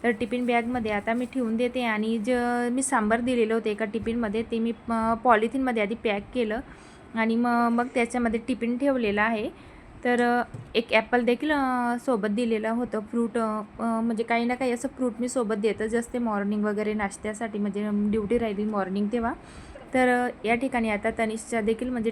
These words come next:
टिफिन आता, अ, रेडी होता. चला तर तनूचे पप्पा गेले आता ऑफिसला टिफिन घेऊन. तर, अ, या ठिकाणी, अ, त-, तनूला फ्रूट दिलेला आहे छोट्या एका वेगळ्या टिफिनमध्ये. तर आता तनूला देखील स्कूलला पाठवते आणि मी देखील नाश्ता वगैरे करून घेते.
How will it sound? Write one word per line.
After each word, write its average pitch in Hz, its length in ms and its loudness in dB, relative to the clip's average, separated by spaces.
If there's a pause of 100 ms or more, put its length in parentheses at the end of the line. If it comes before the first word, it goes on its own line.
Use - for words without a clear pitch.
टिफिन 226 280 -2
आता, 220 240 -2 (460)
अ, 233 40 2
रेडी 233 320 6
होता. 254 260 0
चला 226 260 0
तर 226 140 -2 (100)
तनूचे 220 280 -2
पप्पा 220 200 -2
गेले 220 300 0
आता 233 340 0
ऑफिसला 220 360 -4
टिफिन 220 380 -2
घेऊन. 233 200 2 (500)
तर, 247 140 4
अ, 247 180 4 (360)
या 240 200 4
ठिकाणी, 240 500 0 (440)
अ, 233 40 0 (540)
त-, 233 280 4
तनूला 240 300 2
फ्रूट 240 360 0
दिलेला 247 340 2
आहे 233 180 0 (100)
छोट्या 220 200 -2
एका 208 260 -2
वेगळ्या 208 380 0
टिफिनमध्ये. 226 520 0 (1300)
तर 320 160 10
आता 240 240 6 (100)
तनूला 226 280 6
देखील 226 340 4
स्कूलला 226 440 4
पाठवते 226 640 2
आणि 220 240 4
मी 220 140 6
देखील 220 260 2
नाश्ता 226 380 2
वगैरे 214 320 4
करून 220 420 4
घेते. 247 420 2